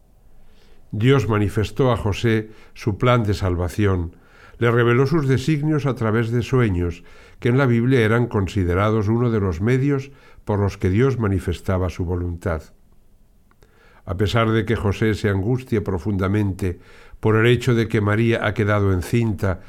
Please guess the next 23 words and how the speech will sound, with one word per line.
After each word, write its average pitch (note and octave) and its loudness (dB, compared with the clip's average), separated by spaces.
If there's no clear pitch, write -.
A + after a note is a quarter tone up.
de G#2+ 0
un A#2 4
modo A2+ 2
incomprensible, G#2+ 0
con G2 0
la G2+ 2
obediencia C3+ 2
encuentra C3 0
la G2+ 0
serenidad G2 0
y G#2 0
resuelve G2+ 2
la F2 -2
situación. E2 -6
En G2+ -4
la G2 2
vida A2 2
oculta A2+ 0
de G#2 0
Nazaret G#2+ 0
acoge B2+ -2
el C3 2
misterio A2 0